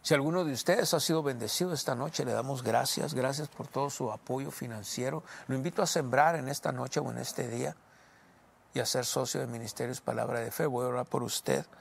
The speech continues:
Padre, te doy gracias por cada persona que va a sembrar en base a lo que oyó en la palabra, que su, esta palabra ministró a sus corazones y a sus espíritus.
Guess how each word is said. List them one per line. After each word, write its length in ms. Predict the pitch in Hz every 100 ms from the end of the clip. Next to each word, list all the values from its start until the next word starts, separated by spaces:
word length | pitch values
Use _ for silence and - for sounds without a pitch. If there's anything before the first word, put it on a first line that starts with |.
| - -
Padre, 260 | 139 143 139
te 120 | 131
doy 180 | 131 123
gracias 380 | 135 160 -
por 180 | - 127
cada 260 | 127 143 -
persona 420 | 151 139 175 175
que 100 | 147
va 100 | 156
a 40 |
sembrar 480 | 160 170 170 147 - - - - - -
en 140 | 135 117
base 260 | 131 -
a 20 | 143
lo 160 | 135
que 100 | -
oyó 240 | 131 117 113
en 60 |
la 120 | 117
palabra, 420 | - 117 123 123 120
que 100 | 120
su, 180 | - 135 -
esta 240 | 127 160
palabra 480 | 143 139 147 156 160 - -
ministró 420 | 139 131 120 - 151
a 60 |
sus 180 | 143 160
corazones 600 | - 131 117 - 160 165
y 20 |
a 60 | 139
sus 240 | - -
espíritus. 720 | - - 135 127 - - -